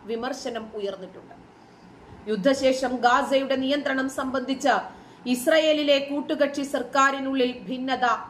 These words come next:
മറനീക്കി പുറത്തേക്ക് വരുന്നു. ഗാസയിൽ സ്ഥിരമായി സൈനിക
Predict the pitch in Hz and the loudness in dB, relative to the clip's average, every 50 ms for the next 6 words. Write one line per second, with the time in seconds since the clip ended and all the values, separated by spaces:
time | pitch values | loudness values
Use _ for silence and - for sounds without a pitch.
0 | 202 220 220 226 240 233 226 220 202 - 220 180 - 208 208 196 - 208 196 196 | -6 -4 0 0 0 0 -2 -8 -10 -10 -14 -10 -8 -8 -8 -4 -4 -4 -4 -4
1 | 202 185 190 - - - - - - - - - - - - - - - - - | -6 -10 -10 -12 -14 -18 -20 -20 -20 -20 -20 -20 -20 -20 -20 -20 -20 -20 -12 2
2 | 208 254 269 311 320 302 349 349 349 349 349 349 - 320 302 294 330 311 311 320 | 4 4 4 4 2 2 0 0 2 0 0 -2 -4 -4 0 0 0 0 2 2
3 | 320 311 311 330 - - 302 277 302 302 320 294 277 | 2 2 0 -2 -4 -4 -6 -4 -2 -2 -2 0 0